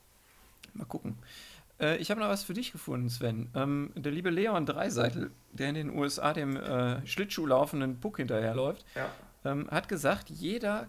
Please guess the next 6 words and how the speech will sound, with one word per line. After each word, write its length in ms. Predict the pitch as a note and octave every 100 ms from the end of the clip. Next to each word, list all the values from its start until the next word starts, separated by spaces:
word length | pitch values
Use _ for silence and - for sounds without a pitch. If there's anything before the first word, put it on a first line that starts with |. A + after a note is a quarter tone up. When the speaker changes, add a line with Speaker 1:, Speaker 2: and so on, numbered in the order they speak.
| -
Speaker 1:
kann 280 | F3+ G3+
auf 280 | - D3+ -
mein 300 | D3 D#3 E3+
Level 320 | D3+ D#3 C#3 A#2+
kommen. 380 | A#2+ A#2 - - - - - - - - - - - - - - - - - - - - - A#3
Speaker 2:
Mhm. 300 | G3+ B2+ A2+